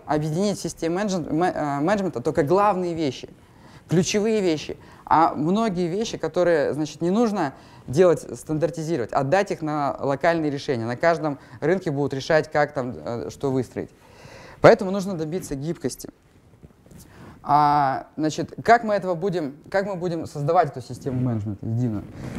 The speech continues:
Во-первых, мы хотим собрать, а, всех, а, а,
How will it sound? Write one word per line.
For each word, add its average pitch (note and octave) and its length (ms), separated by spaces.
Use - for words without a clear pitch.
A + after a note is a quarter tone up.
Во-первых, G#3 560
мы D3+ 180
хотим F#3+ 440
собрать, E3 680
а, C3 320
всех, G3 440
а, - 80
а, B2 640